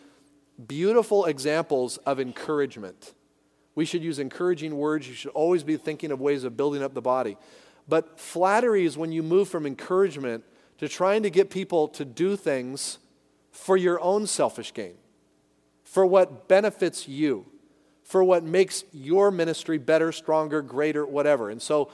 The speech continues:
always stoking the fire, always stroking people's egos in order to sort of get something out of them. And that, Paul says, that's not what we're about. We're not about flattery, nor are we about greed. And we don't even mask greed.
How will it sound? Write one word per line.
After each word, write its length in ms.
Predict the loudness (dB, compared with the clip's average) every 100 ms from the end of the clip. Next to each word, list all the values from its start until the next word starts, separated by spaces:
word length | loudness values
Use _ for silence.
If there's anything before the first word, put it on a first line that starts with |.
| -14 -4
always 380 | 0 4 4 0
stoking 800 | -6 -6 0 0 0 -2 -4 -4
the 100 | -6
fire, 500 | 0 2 4 2 0
always 320 | 0 -2 -2
stroking 720 | -6 -6 0 0 0 -6 -8
people's 440 | -8 -6 -4 -4 -2
egos 540 | -2 0 0 0 -4 -12 -18 -4
in 140 | 0
order 160 | 2 0
to 80 |
sort 240 | -2 -2 0
of 140 | -2 -8 -20 -16
get 240 | 2 2 2
something 500 | -2 -2 -2 -6 -6
out 260 | -2 0 -2
of 120 | -4
them. 200 | -10 -12 _ _ _ _ _ _ _ _ _ _ _ _ _ -20 _ _ _
And 140 | -6 -2
that, 160 | -2
Paul 220 | 0 0 0
says, 240 | -2 -2
that's 200 | -2 -2
not 300 | -4 -6 -6
what 140 | -10
we're 160 | -6 -4
about. 340 | -2 -2 -2
We're 140 | -4 -4
not 180 | -4 -4
about 260 | -4 -2 -4
flattery, 420 | -4 -2 -2 -4
nor 300 | -2 0 0
are 140 | -2
we 160 | -2 -2
about 380 | 0 0 -2 -4
greed. 340 | -4 -2 -2
And 80 | -4
we 80 | -4
don't 140 | -4
even 300 | -2 -4 -4
mask 480 | -4 -2 -2 -6 -12 -12
greed. 400 | -6 -6 -6 -12